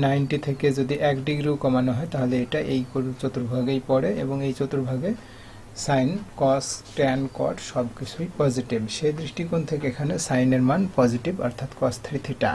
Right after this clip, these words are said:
আমরা অনেক সময় মনে রাখতে পারি না, তবে, আহ, মুখস্থ করে, তবে যদি যারা বুঝো তারা, উম, বুঝে বুঝে করবে, আর যারা বুঝতে পারবে না তারা অন্তত এটা মনে রাখতে হবে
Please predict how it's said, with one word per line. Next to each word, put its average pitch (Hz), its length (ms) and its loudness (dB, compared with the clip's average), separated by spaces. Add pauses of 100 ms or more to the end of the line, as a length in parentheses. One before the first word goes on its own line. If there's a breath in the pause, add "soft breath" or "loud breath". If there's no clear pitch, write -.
আমরা 143 160 2 (120)
অনেক 165 180 0 (120)
সময় 165 260 4 (160)
মনে 160 240 4
রাখতে 160 260 2
পারি 120 240 6
না, 156 60 2 (140)
তবে, 151 220 -2
আহ, - 1120 -4
মুখস্থ 139 300 -2 (140)
করে, 135 200 4 (240)
তবে 139 160 -2 (100)
যদি 151 180 0 (100)
যারা 151 180 6 (100)
বুঝো 151 340 4 (400)
তারা, 135 220 4 (1040)
উম, 123 300 2 (160)
বুঝে 127 300 0
বুঝে 139 200 2 (100)
করবে, 135 280 2 (580 loud breath)
আর 135 140 2
যারা 135 200 4
বুঝতে 143 280 2
পারবে 143 240 4
না 135 140 6
তারা 135 220 6
অন্তত 131 220 2 (120)
এটা 147 140 -2 (120)
মনে 127 160 6 (100)
রাখতে - 360 -2
হবে 131 200 0